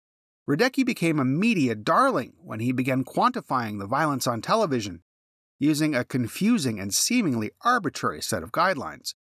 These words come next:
He would scrutinize an episode of a show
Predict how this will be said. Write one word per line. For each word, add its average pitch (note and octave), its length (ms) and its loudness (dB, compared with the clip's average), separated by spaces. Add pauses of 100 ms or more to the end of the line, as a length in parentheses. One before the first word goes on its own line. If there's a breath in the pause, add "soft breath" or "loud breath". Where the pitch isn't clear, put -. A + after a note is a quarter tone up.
(720)
He F#3 140 0
would C#3+ 160 2
scrutinize C3+ 800 -2
an B2 80 -2
episode D#3+ 480 -2
of A#2 80 -2
a A2+ 40 -4
show E3 480 0